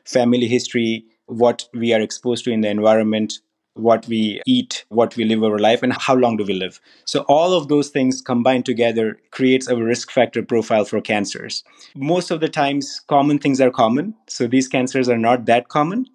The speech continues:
but it is always important for you to make sure that you have regular follow-up with your regular doctors, do the right things to live a proper life, and not worry about things and leave it to the professionals and find out if there is any other concern.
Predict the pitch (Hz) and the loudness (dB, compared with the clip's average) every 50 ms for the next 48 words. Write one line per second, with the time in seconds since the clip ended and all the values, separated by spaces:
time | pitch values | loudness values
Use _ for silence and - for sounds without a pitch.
0 | _ - 127 127 131 127 113 123 120 131 127 120 123 127 131 135 127 - 123 117 | _ 0 0 0 0 0 -4 -4 -6 -2 2 2 4 4 2 0 -2 -2 -6 -6
1 | 113 - 127 123 117 131 127 117 - - 123 113 113 113 120 123 123 127 120 117 | -2 0 0 2 2 0 0 0 0 2 2 2 2 2 0 0 0 0 0 0
2 | 117 110 - - 127 120 120 120 117 113 110 - 117 113 110 107 107 - - 117 | 0 -2 0 2 4 4 4 4 2 0 -2 -2 -4 -4 -4 -6 -6 -2 0 0
3 | 113 113 107 110 110 110 120 113 113 110 - - 110 107 113 120 117 110 - - | 0 2 0 0 0 0 0 0 0 0 2 4 4 4 4 2 2 0 -4 -10
4 | 104 - - 107 104 104 98 - _ _ - 110 104 101 98 101 101 101 139 139 | -10 -6 -4 -2 -2 -2 -4 -6 _ _ -2 0 0 0 0 0 0 2 2 0
5 | 131 - 139 131 131 123 - - - 120 110 113 104 110 110 110 - - 113 110 | 0 2 2 2 2 2 0 -2 -2 0 2 2 2 2 2 0 -2 -2 -2 -2
6 | 107 110 - - 107 104 104 104 123 131 117 117 113 113 110 - 113 104 - 107 | -2 -2 -4 -4 -6 -6 -6 -8 -6 -2 0 2 2 2 2 2 0 0 2 0
7 | 107 117 147 180 202 196 - 127 117 113 117 135 156 156 - 135 135 147 147 143 | 0 0 0 0 0 -2 -2 -2 -2 0 2 2 2 0 2 2 2 4 4 4
8 | 131 120 110 104 - - 104 98 101 98 107 104 104 104 107 127 131 127 127 123 | 2 2 2 0 0 -2 -6 -8 -6 -4 -4 -4 -4 -2 2 2 2 2 0 -4
9 | - - - - _ - 123 110 113 110 113 110 107 - 139 127 123 - - 104 | -6 -12 -18 -14 _ -8 -4 -4 -4 -4 -4 -6 -2 0 0 0 0 0 -2 -2
10 | 98 98 95 - - 110 101 101 98 98 101 - - - - - 120 117 117 117 | -2 -2 -4 -4 -4 -2 -2 -2 -2 -2 -4 -6 -10 -8 -4 -2 0 0 2 2
11 | 117 110 - 113 101 110 104 104 98 104 101 104 101 95 101 98 - 98 95 - | 2 0 0 -4 -4 -2 -2 -2 -2 -4 -4 -6 -6 -6 -8 -6 -6 -8 -8 -8
12 | - 107 107 110 - | -10 -12 -14 -16 -18